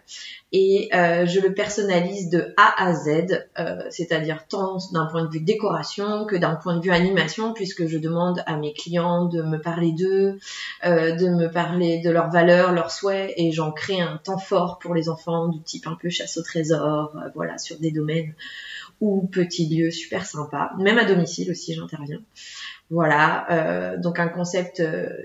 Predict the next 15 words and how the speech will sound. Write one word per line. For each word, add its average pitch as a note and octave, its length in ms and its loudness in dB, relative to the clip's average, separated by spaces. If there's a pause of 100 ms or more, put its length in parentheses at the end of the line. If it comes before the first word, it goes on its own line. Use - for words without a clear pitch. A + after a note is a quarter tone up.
unique, G3 380 2
encadré F3+ 340 2
par F3 140 -2
des D#3 80 0
professionnels E3 880 -2
de E3+ 80 2
l'enfance, E3 640 -4 (600)
euh, - 140 2 (280)
voilà, - 300 -4
puisque - 320 -8
de D#3 100 -4
base D#3+ 440 -2
je - 120 -8
suis - 460 -10
éducatrice F3+ 720 -4